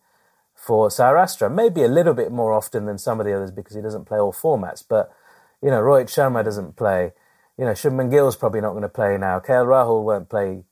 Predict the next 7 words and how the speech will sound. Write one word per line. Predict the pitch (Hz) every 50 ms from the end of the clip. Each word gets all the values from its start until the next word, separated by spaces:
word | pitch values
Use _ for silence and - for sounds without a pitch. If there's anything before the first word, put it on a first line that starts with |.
| _ -
Ranji | - 107 110 104 101 90 104 98
Trophy. | - - 113 107 101 92 - - 110 92 92 92 92 - - _ - - _ _ - - -
Kohli | - - 131 135 127 117 104
definitely | 131 127 123 - - 117 95 110 107
won't. | 104 113 110 101 95 92 82
You | 107 147
know, | 156 139 107